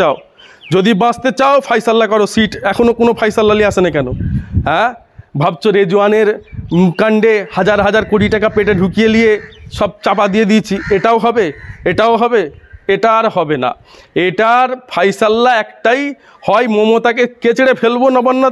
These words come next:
থেকে, তা না হলে মমতা গদিতে থাকবে। যেটা আমরা বলবো সেটা শুনতে হবে, কোনো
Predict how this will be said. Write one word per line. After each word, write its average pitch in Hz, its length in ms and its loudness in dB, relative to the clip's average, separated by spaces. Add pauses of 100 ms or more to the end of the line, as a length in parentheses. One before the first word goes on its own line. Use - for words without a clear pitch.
থেকে, 277 200 -2 (380)
তা 190 120 0
না 196 120 2
হলে 196 120 2
মমতা 180 440 2
গদিতে 160 360 0
থাকবে। 135 260 -4 (380)
যেটা 247 280 0 (140)
আমরা 247 200 0 (120)
বলবো 226 220 2 (100)
সেটা 226 200 0 (120)
শুনতে 202 300 0
হবে, 180 160 2 (100)
কোনো 247 200 4